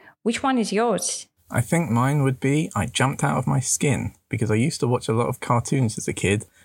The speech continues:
Speaker 2: and they drew that one quite literally sometimes, which I always thought was funny. Uh, honestly, I think saying something gives you the heebie-jeebies sounds more funny than scary, though.
Speaker 1: Yeah, I agree.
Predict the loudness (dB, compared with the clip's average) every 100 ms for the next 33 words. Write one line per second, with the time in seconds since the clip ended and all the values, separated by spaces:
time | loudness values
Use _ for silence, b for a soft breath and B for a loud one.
0 | b 0 0 0 0 0 0 0 -2 -2
1 | 0 0 2 -2 -2 -2 -2 0 0 0
2 | 2 2 2 0 0 2 2 0 -2 -2
3 | 0 -2 -4 -2 0 0 -2 B B B
4 | B B 0 2 2 0 0 0 0 0
5 | 0 0 0 0 2 2 2 2 0 0
6 | 0 0 0 0 0 2 2 0 0 2
7 | 2 2 2 2 2 0 0 -2 0 2
8 | 2 0 -2 0 0 0 0 -2 -2 -2
9 | -6 _ -6 0 0 0 -2 0 0 0
10 | 0 0 0